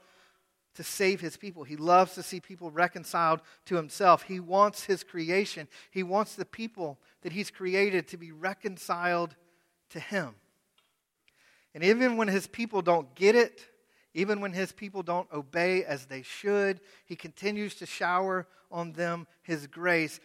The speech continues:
because our God is a God who prefers grace to judgment, even though judgment is fully within his right.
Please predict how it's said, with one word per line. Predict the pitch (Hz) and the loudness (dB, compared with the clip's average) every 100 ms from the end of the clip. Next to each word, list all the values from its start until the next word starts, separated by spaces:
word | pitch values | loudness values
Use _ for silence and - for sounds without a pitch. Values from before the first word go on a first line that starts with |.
| _ | _
because | - 180 170 | -8 -6 -2
our | 175 202 | 2 2
God | 180 165 160 156 _ _ | 4 4 4 0 _ _
is | 160 147 | -8 -4
a | |
God | 151 170 165 | 0 4 4
who | 160 | 2
prefers | 165 165 - 156 131 | -4 -6 -6 -8 -8
grace | 165 156 147 - - - _ _ _ | -2 -2 -2 -6 -18 -20 _ _ _
to | - | -18
judgment, | 135 151 147 127 117 _ _ _ _ _ _ _ _ _ _ | -6 -2 -2 -4 -20 _ _ _ _ _ _ _ _ _ _
even | 147 160 160 | -12 -8 -4
though | 147 | -2
judgment | 143 160 147 151 | 4 2 2 -14
is | 131 | -16
fully | - 180 160 156 | -12 -8 -4 -4
within | 147 151 139 | -8 -12 -16
his | 139 127 | -16 -18
right. | 127 120 | -12 -12